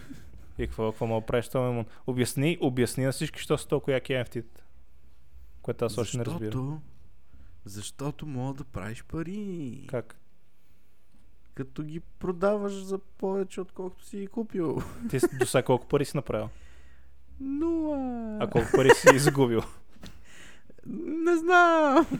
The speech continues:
Speaker 2: <laughs> Гледам да не мисля за това.
Speaker 1: Не, не, знаеш, знаеш.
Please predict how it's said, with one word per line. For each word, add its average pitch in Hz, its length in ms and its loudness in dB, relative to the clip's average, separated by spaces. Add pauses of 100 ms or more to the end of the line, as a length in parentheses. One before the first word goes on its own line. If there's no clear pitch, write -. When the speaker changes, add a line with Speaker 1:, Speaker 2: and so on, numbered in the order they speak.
(120)
Speaker 2:
<laughs> 339 400 4
Гледам 165 320 2
да 156 100 -2
не 151 80 -2
мисля 151 260 -8
за 131 160 -4
това. - 260 -2
Speaker 1:
Не, 156 180 6
не, 175 120 8
знаеш, 143 300 6
знаеш. 127 320 0